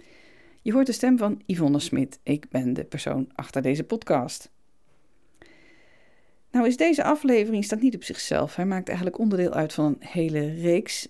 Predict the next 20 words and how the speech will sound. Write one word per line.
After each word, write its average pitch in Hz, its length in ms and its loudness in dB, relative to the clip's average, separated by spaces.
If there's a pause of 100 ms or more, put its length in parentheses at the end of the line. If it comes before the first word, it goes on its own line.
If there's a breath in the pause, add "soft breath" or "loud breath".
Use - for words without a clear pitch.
(120)
die 185 160 -6
gaat 185 400 -6
over 147 540 -2
Gardenista 156 880 -4
tweeduizend 139 720 -2
tweeëntwintig. 147 920 0 (680 loud breath)
Dat 165 160 -12
is 139 160 -8
een 151 160 -2
heel 208 240 0
bijzonder 165 640 0 (120)
groenfestival 202 1000 -2
dat 143 320 -6
eind 180 300 2
mei 127 260 -4
plaatsvond, 196 880 -2 (260)
op 202 220 -6
zo'n - 340 -2
havezate 156 760 -6
dus. - 440 -10